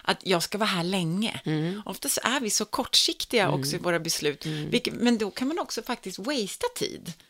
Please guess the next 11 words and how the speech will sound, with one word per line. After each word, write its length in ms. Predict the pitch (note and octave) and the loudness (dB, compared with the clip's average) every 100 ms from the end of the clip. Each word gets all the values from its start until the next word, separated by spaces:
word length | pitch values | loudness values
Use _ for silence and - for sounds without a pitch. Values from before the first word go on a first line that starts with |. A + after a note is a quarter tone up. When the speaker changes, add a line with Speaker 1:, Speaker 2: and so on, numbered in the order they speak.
| _ _ _ _ _ - | _ _ _ _ _ -6
Speaker 2:
Ja, 500 | E3+ F#3 A3 C4+ F#4 - - | 2 6 6 6 0 -4 0
Speaker 1:
För 80 | |
man 120 | A3 A3+ | 4 8
kan 100 | D#4+ | 10
Speaker 2:
visst. 80 | C4 | 10
Speaker 1:
lägga 180 | A3+ B3+ | 8 6
tid 460 | - G#3 G3+ F3 | 4 2 2 0
på 120 | A3+ | -6
fel 540 | A3 - F3+ E3+ E3+ E3+ | -4 2 4 4 0 -4
saker. 580 | - - E3+ - - - | -6 -2 -2 -2 -6 -2
Speaker 2:
Ja. 340 | D#3+ A3 D#3 | 4 6 6